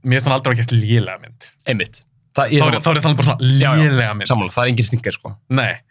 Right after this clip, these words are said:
Speaker 2: Engin.
Speaker 1: Ég meina, svo Tarantino á er alltaf með Death Proof.
Speaker 2: Já.
Speaker 1: Sem ég finnst það bara ekki vera góð mynd.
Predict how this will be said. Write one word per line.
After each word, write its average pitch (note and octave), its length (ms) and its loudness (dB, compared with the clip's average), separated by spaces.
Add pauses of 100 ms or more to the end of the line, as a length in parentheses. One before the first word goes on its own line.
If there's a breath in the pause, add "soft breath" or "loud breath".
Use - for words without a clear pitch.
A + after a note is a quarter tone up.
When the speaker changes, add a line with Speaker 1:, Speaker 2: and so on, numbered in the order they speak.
Speaker 2:
Engin. G2+ 160 -6 (240 soft breath)
Speaker 1:
Ég B2+ 100 -2
meina, C3 140 0
svo B2 120 0
Tarantino C#3+ 560 0
á C3+ 100 4 (120)
er C3+ 80 2
alltaf A#2+ 140 -2
með A#2 80 4
Death A#2 180 -2
Proof. - 220 -20 (760 loud breath)
Speaker 2:
Já. - 160 -10
Speaker 1:
Sem B2+ 220 -2
ég D3 80 4
finnst D3+ 120 2
það D3 180 0
bara D3 140 0
ekki D3+ 140 0
vera C3+ 80 -2
góð D#3 180 2
mynd. - 440 -6